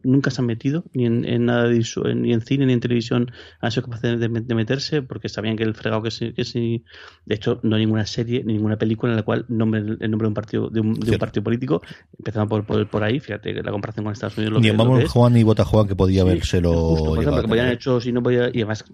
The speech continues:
Speaker 1: más o menos lo puedes intuir incluso, lo puedes, eh, hacer, pero creo que, que el, el empezar a, y es una cosa que siempre, eh, es una cosa que, que yo, eh, el, de Estados Unidos, me, o sea, lo, me parece fascinante. El, el, ellos, su vehículo para la transmisión,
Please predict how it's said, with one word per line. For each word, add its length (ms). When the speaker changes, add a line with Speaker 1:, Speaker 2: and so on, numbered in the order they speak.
Speaker 1:
más 180
o 40
menos 100
lo 80
puedes 200
intuir 320
incluso, 380
lo 120
puedes, 340
eh, 480
hacer, 280
pero 140
creo 180
que, 200
que 100
el, 220
el 140
empezar 480
a, 320
y 120
es 80
una 60
cosa 180
que 100
siempre, 360
eh, 80
es 160
una 60
cosa 160
que, 160
que 120
yo, 200
eh, 160
el, 600
de 80
Estados 220
Unidos, 220
me, 80
o 40
sea, 160
lo, 340
me 100
parece 180
fascinante. 480
El, 100
el, 300
ellos, 400
su 200
vehículo 500
para 280
la 160
transmisión, 720